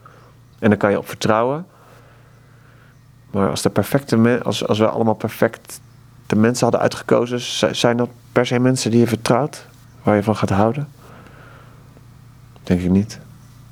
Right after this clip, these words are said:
Nee. Dus dat is, in de, dat is, dat is even om genade, wat, om, eh, heel, in, in,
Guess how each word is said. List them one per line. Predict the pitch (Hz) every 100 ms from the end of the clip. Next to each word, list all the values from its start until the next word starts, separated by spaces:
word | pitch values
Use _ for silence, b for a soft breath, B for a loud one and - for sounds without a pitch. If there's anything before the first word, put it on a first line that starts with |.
| - -
Nee. | 113 123 135 -
Dus | - -
dat | 95
is, | -
in | 110 110
de, | 107 85
dat | 107
is, | 98
dat | 95 117
is |
even | 117 123 123 135
om | 131
genade, | - 127 123 120 120
wat, | 113 120 - B B B B
om, | 104
eh, | 104 - 50 52
heel, | 67 101 -
in, | - - 107 104 - - -
in, | 107